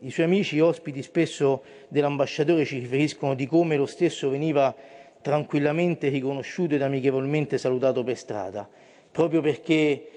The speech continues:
faceva della sua umanità un esempio quotidiano. Un ragazzo che ha fatto una scelta di vita, lontano moltissimo tempo da casa, dai propri affetti,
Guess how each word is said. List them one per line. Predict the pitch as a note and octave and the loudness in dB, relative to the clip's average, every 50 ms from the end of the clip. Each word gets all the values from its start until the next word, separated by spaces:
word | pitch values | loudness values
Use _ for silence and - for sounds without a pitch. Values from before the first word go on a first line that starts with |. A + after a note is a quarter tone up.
| - - - - - _ | -20 -20 -20 -20 -20 _
faceva | - - - D3 B2+ - F3+ E3 E3 D#3 | -14 -8 -6 -4 0 0 2 2 2 2
della | C#3+ D#3 D3 C#3+ | 2 2 0 0
sua | - - F3 E3 D#3+ D3+ D3 C#3+ B2+ - - - - - | 0 0 2 4 4 4 4 2 -2 -6 -12 -20 -12 -6
umanità | - D#3+ D#3 D3+ D3+ D3+ D3+ D3+ C3+ - D#3+ E3+ F3+ E3+ F3 - - - - - - - - - _ _ | -2 -2 0 0 0 0 -2 -2 0 2 2 2 0 -2 -8 -16 -20 -20 -20 -20 -20 -20 -20 -20 _ _
un | D3 D3 D3+ | -6 -4 -4
esempio | D3 - - D#3 D#3 D3 - D3 C#3+ | -2 0 0 -2 -2 -2 -2 -2 -2
quotidiano. | B2+ C#3+ C3 B2+ C3+ A#2 A#2 A2+ G2+ G2+ G2 G2 G#2 - - - - _ _ _ - - - - - - - - - - - - - | 0 -2 -4 -4 -6 -4 -2 -2 -2 -2 -4 -8 -12 -16 -18 -20 -20 _ _ _ -20 -20 -20 -20 -20 -20 -20 -20 -20 -20 -20 -8 -4
Un | - C#3+ | -2 0
ragazzo | D3 D#3 F3 F#3 F3+ - - E3 | 2 2 2 2 0 0 -2 0
che | D3 | 0
ha | D3+ | 0
fatto | C#3+ - E3 D3 C#3+ - D#3 | 0 0 -2 -2 -2 -4 -6
una | D3+ D3 | -6 -6
scelta | - - - D#3+ C3+ - E3 | -4 -4 -4 -4 -2 -2 -4
di | C3+ C3+ | -4 -2
vita, | C#3 C#3+ C3+ B2 G2+ A#2 G#2+ G2 F2 - - - - _ _ _ - - - - _ - | -4 -4 -4 -4 -2 -4 -6 -6 -8 -14 -20 -20 -20 _ _ _ -20 -20 -20 -16 _ -2
lontano | C3+ C#3+ D3+ C#3+ - E3 D#3+ D#3+ D#3 | -2 -2 0 0 0 2 2 0 0
moltissimo | D3 D3 C#3 - - E3 D3+ - - D3+ C#3+ C#3 | -2 -4 -4 -4 -4 -6 -6 -6 -4 -4 -2 0
tempo | C3+ D3+ D3 C#3 A#2 C#3 | 2 0 0 0 -2 -2
da | C3 C3+ | -2 0
casa, | C3 C3 C#3+ C#3 C3 B2 - B2 | 2 2 2 2 2 0 -4 -6
dai | G#2 C3+ | -6 -4
propri | B2 C3+ C#3 C#3+ | -4 -2 0 -2
affetti, | C#3 B2+ - - C#3+ B2+ A2 - - - - G#2+ | -2 -2 -2 -2 -2 -2 -2 -4 -8 -14 -16 -16